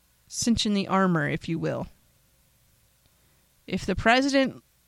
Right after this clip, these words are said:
wavers on this one, he will have, I think, problems, big problems with his base, and that is where he becomes super vulnerable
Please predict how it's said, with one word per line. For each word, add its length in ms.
wavers 800
on 240
this 260
one, 260
he 240
will 160
have, 420
I 80
think, 400
problems, 760
big 280
problems 680
with 180
his 160
base, 520
and 300
that 260
is 160
where 240
he 120
becomes 420
super 840
vulnerable 640